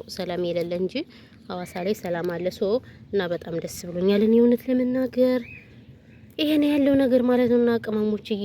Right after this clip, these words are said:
በርቱልኝ፣ ተበረታቱልኝ ነው የምለው። አዎ በርቱ፣ ተበረታቱ። እሺ ማሮቼ፣ ፍቅሮቼ። እና ይሄን ያህል ካወራሁ አይበቃኝም? ግን አዎ ይበቃኛል። ይሄ ሁላችሁ እንትን እኛ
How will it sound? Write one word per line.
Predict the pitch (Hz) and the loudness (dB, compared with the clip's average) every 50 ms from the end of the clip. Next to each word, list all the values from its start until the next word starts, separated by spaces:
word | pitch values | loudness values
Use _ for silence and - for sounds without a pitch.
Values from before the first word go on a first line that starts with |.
| 202 202 202 | -2 -2 -2
በርቱልኝ፣ | 175 196 190 190 - - 185 185 190 190 190 | -2 -4 -6 -8 -8 -10 -8 -4 -4 -4 -4
ተበረታቱልኝ | - 196 175 185 185 190 190 - 185 180 - - 185 185 180 185 190 190 190 190 190 190 202 208 214 214 220 233 254 240 - - - - - - - - - - - - - | -6 -6 -6 -6 -6 -6 -8 -8 -10 -10 -8 -8 -8 -6 -4 -2 0 0 2 2 2 2 4 4 4 4 4 2 0 -2 -6 -14 -16 -14 -14 -14 -16 -20 -20 -20 -16 -8 -4
ነው | 202 208 190 | -2 -2 0
የምለው። | 185 185 185 175 175 175 - - - - - - 196 | 0 -2 -2 -2 -4 -8 -10 -14 -20 -20 -10 -4 -2
አዎ | 196 190 185 180 175 170 175 - - - - - - | -2 0 0 -2 -2 -4 -4 -6 -12 -20 -20 -20 -10
በርቱ፣ | - - 202 202 - - 220 | -4 -4 -4 -4 -4 -12 -8
ተበረታቱ። | - 214 196 190 185 190 185 - - 170 170 - - | -4 -2 -2 0 0 -2 -2 -4 -6 -8 -6 -6 -6
እሺ | 208 - - - 285 330 392 | -8 -8 -8 -6 -4 -2 0
ማሮቼ፣ | 359 330 226 202 190 190 - - - | 2 2 2 2 0 -4 -6 -6 -8
ፍቅሮቼ። | 196 - - - 190 190 - - 190 - - - - - - - - | -10 -10 -10 -8 -8 -8 -8 -10 -12 -12 -12 -18 -18 -16 -16 -8 -4
እና | - 277 285 285 | -2 0 0 0
ይሄን | 285 269 285 269 262 | 0 0 0 2 2
ያህል | 254 247 240 | 2 0 0
ካወራሁ | 240 - 247 233 233 233 | 0 0 0 2 2 2
አይበቃኝም? | 240 233 247 233 - - 240 247 254 262 254 | 0 0 -2 -2 -2 -2 0 0 0 0 -2
ግን | 247 330 381 415 - - | -2 -2 -2 -2 -4 -4
አዎ | 208 196 185 | -6 -6 -6
ይበቃኛል። | 175 180 196 202 - 208 202 208 208 | -4 -4 -4 -4 -2 -2 0 0 0
ይሄ | 214 220 | 2 2
ሁላችሁ | 220 220 208 208 208 208 - - 220 | 2 2 2 0 -2 -4 -4 -4 -4
እንትን | 202 202 - 214 208 208 214 226 240 - - - - - - - | -4 -2 -2 -2 -2 0 0 -2 -2 -4 -8 -18 -20 -20 -20 -8
እኛ | - 214 214 | -2 0 0